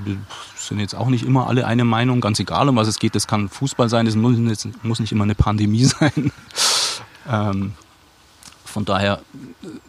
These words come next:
bin ich da auch in, in einer anderen Rolle. Also ich bin da nicht der Chefredakteur von Himmelblau, sondern ich bin da der Christian und hab halt meine Ansichten. Und, und die sind natürlich streitbar. Klar, dafür sind ja auch soziale Medien da. Das ist ein sozialer Austausch.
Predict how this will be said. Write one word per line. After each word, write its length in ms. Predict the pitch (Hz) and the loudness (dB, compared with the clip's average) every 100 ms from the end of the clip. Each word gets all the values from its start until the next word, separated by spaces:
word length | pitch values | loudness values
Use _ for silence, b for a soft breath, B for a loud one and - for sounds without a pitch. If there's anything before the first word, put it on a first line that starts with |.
| - | -6
bin 220 | 123 117 | 0 2
ich 160 | - - | 2 2
da 140 | 143 | 2
auch 300 | 135 147 - | 2 2 0
in, 160 | - 123 | -4 -2
in 100 | 123 | 2
einer 160 | 127 - | 2 4
anderen 240 | 139 139 | 2 2
Rolle. 480 | 107 107 139 151 156 | 2 4 4 2 0
Also 140 | - 104 | -4 -6
ich 100 | - | -2
bin 120 | 113 | 0
da 100 | 107 | 0
nicht 160 | 113 | 0
der 80 | - | -2
Chefredakteur 580 | - 120 - 113 110 110 | -2 -2 -4 -4 -4 -4
von 120 | 104 | 0
Himmelblau, 360 | 113 147 139 127 | 2 4 4 2
sondern 200 | 120 107 | 2 0
ich 80 | - | 0
bin 120 | 110 | -2
da 100 | 101 | -2
der 100 | 92 | -4
Christian 500 | - 156 - 151 151 B B B B B - | -2 -2 2 2 2 B B B B B -12
und 320 | - 113 104 98 | -2 -2 0 0
hab 160 | 113 | 2
halt 180 | 120 117 | 2 2
meine 300 | 98 104 117 | 2 2 2
Ansichten. 640 | 87 92 95 95 - 90 - - - - - | 0 -2 -2 -4 -4 -8 -8 -16 -20 -14 -6
Und, 220 | 98 92 | -4 -4
und 300 | 101 95 95 - - - - - - - - | -6 -4 -4 -8 -18 -20 -20 -20 -20 -18 -4
die 160 | 98 95 | -2 -2
sind 300 | - 104 - | 0 0 0
natürlich 340 | 101 110 107 | -2 0 0
streitbar. 640 | - - 104 - 92 92 - - | 2 2 0 0 -2 -2 -4 -14
Klar, 200 | - 98 | -6 -2
dafür 240 | 98 92 104 | 0 -2 -2
sind 120 | 104 | -2
ja 80 | 101 | -2
auch 80 | 104 | -4
soziale 400 | 101 - 98 101 | -4 -2 0 0
Medien 260 | 104 104 | 0 -2
da. 240 | 98 107 98 | -2 -2 -2
Das 100 | 90 | -4
ist 80 | 95 | -6
ein 120 | 98 | -6
sozialer 420 | 92 - 95 98 | -6 -6 -6 -4
Austausch. 420 | 104 - - 101 | -6 -6 -6 -6